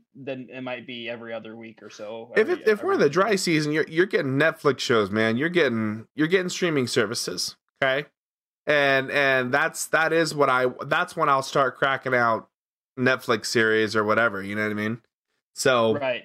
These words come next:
Speaker 1: right. But, but hopefully here in the, we're getting into the good, the good, the good movies at the end of the year and into early January. So, um,
Speaker 2: Oh,
Speaker 1: yeah,
Speaker 2: man.
Speaker 1: we're expecting them soon. So, yeah,
Speaker 2: Oh.
Speaker 1: we'll talk about it.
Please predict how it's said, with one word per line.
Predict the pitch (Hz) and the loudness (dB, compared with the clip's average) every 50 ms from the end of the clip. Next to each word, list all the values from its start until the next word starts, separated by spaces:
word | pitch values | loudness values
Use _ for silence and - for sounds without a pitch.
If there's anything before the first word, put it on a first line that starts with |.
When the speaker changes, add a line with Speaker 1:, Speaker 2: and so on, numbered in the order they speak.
| - | -10
Speaker 1:
right. | 156 156 143 127 127 135 | -6 -4 -4 -4 -6 -6
But, | 175 180 170 151 - - _ _ _ _ _ _ - | -6 -4 -4 -4 -6 -10 _ _ _ _ _ _ -8
but | 160 160 147 - - - - | -6 -6 -6 -6 -10 -10 -4
hopefully | 165 196 214 - - 196 202 190 | -4 -4 -4 -4 -4 -4 -4 -2
here | 180 180 180 175 | -2 -4 -4 -4
in | 175 175 | -6 -6
the, | 165 156 147 143 131 127 - - _ _ | -6 -6 -6 -6 -8 -10 -14 -20 _ _
we're | 143 143 139 | -12 -10 -8
getting | 135 156 160 147 156 | -6 -6 -6 -6 -6
into | 156 147 143 - | -8 -10 -10 -10
the | 135 131 | -12 -10
good, | 113 147 143 143 127 - | -6 -6 -6 -6 -8 -10
the | - 127 | -14 -12
good, | 117 143 143 139 120 - 131 - | -8 -6 -8 -8 -8 -12 -14 -12
the | 139 127 | -10 -10
good | 139 139 139 | -8 -8 -8
movies | 143 139 131 135 139 139 135 127 - - _ - | -10 -10 -10 -8 -8 -8 -10 -10 -12 -16 _ -20
at | 127 117 | -18 -14
the | 139 131 | -12 -12
end | 131 131 131 | -10 -10 -12
of | 123 | -12
the | 127 | -12
year | 123 123 123 127 123 120 | -12 -10 -10 -10 -10 -12
and | 117 120 | -12 -14
into | 120 117 117 | -16 -16 -16
early | - 110 123 120 120 123 | -16 -16 -14 -14 -14 -14
January. | 117 131 127 120 120 120 123 123 120 120 120 120 | -12 -12 -12 -12 -12 -12 -12 -12 -12 -12 -12 -14
So, | 117 - 123 113 110 110 110 - _ _ _ _ _ _ _ _ _ _ - - | -12 -10 -8 -8 -8 -8 -10 -14 _ _ _ _ _ _ _ _ _ _ -14 -6
um, | - 127 | 0 2
Speaker 2:
Oh, | 131 131 123 117 104 | 4 4 4 4 2
Speaker 1:
yeah, | 107 | 2
Speaker 2:
man. | 113 117 117 113 107 | 2 2 2 2 2
Speaker 1:
we're | 101 | -2
expecting | 104 - _ - 139 - - 143 139 | -6 -10 _ -16 -16 -14 -14 -14 -14
them | 127 - - | -14 -14 -12
soon. | 135 139 139 139 135 - | -12 -10 -10 -10 -12 -12
So, | - - 156 139 143 | -8 -2 0 2 4
yeah, | 143 135 | 4 4
Speaker 2:
Oh. | 127 117 | 4 4
Speaker 1:
we'll | 123 - | 0 -2
talk | - 170 165 156 180 | -2 -2 -4 -4 -4
about | 151 156 151 156 156 | -4 -2 -2 -2 -2
it. | 156 - | -4 -6